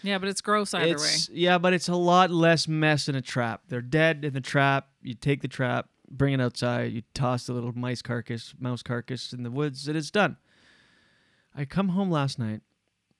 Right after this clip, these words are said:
Speaker 2: and I think this is from, this is my theory, because it's the only thing that's happened that's different. All those babies that were released in the beginning of the summer.
Speaker 1: Yeah.
Speaker 2: I
Speaker 1: Shit.
Speaker 2: think they nestled, I could see holes on the side of the house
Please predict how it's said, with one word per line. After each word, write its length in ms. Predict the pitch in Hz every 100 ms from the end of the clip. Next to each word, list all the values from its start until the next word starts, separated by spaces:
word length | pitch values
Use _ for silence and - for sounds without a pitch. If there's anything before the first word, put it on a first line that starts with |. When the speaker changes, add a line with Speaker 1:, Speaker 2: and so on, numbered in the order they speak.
| _ _ _ _ _ _ - _ -
Speaker 2:
and 240 | 196 208
I 80 | 196
think 240 | 180 247 214
this 160 | 196
is 100 | 185
from, 440 | - 180 165 165 - _ _ _ _
this 200 | 147 160
is 80 | 180
my 160 | 165 139
theory, 340 | - 160 135
because 380 | 135 139 139 127
it's 180 | 131 -
the 120 | 147
only 180 | 165 170
thing 180 | 170 160
that's 160 | 135
happened 340 | 135 139 147 135
that's 160 | -
different. 400 | 139 127 123 117 _
All 140 | 139 139
those 160 | 139
babies 400 | 123 135 135 147
that 80 | 139
were 120 | 127 131
released 420 | 135 139 139 -
in 80 | 123
the 80 |
beginning 400 | 120 123 127 131
of 80 | 160
the 80 | 196
summer. 160 | 185 185
Speaker 1:
Yeah. 280 | 185 185 190 - - - - - - - - -
Speaker 2:
I 80 |
Speaker 1:
Shit. 40 | 131
Speaker 2:
think 180 | 170 170
they 100 | 143
nestled, 540 | 135 143 - 143 117 - _ _
I 80 | 143
could 200 | 135 131
see 220 | - 170
holes 600 | 143 - 156 156 131 120
on 80 | 127
the 60 | 123
side 260 | - 160
of 40 | 156
the 120 | 139
house 600 | 123 135 165 196 -